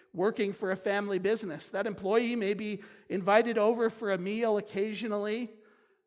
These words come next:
but if the employee ever ends up unable to work for whatever reason, if he ever ceases to be useful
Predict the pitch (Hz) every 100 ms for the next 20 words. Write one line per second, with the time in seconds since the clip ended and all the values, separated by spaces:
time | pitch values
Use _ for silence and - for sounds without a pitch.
0 | _ - 220 262 240 - 269 277 254 254
1 | 262 247 247 247 233 - 214 262 262 247
2 | 247 233 190 247 247 220 226 240 220 220
3 | 226 233 226 202 233 226 233 - - -
4 | - 269 277 - 262 240 - 247 233 220
5 | 202 254 285 - - 220 214 214